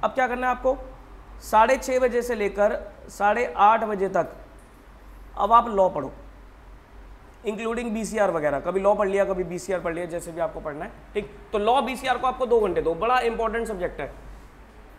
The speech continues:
Pass भी कराता है, fail भी कराता है, बहुत time देना पड़ेगा इसमें, Theoretical है core,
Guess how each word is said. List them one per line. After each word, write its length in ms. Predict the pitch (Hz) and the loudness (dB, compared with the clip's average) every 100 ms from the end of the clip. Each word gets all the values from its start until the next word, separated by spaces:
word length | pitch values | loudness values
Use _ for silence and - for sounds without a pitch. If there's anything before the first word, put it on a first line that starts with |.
| - - | -20 2
Pass 240 | 185 233 | 6 6
भी 140 | 214 269 | 4 0
कराता 340 | 262 240 247 | 2 2 2
है, 100 | 254 | -2
fail 220 | 247 226 220 | 0 -2 -2
भी 100 | 220 | -2
कराता 320 | 196 151 139 | 0 0 -4
है, 80 | 127 - - - - - - | -10 -14 -20 -20 -20 -20 -14
बहुत 220 | 151 190 | -4 -2
time 200 | 208 202 202 | 0 -2 -2
देना 180 | 185 | -4
पड़ेगा 260 | 170 151 143 | -4 -4 -4
इसमें, 240 | 135 - - - - - - - | -6 -12 -18 -20 -20 -20 -20 -8
Theoretical 400 | 185 185 185 185 | -4 -2 0 0
है 60 | 175 | -2
core, 260 | 175 143 | -4 -8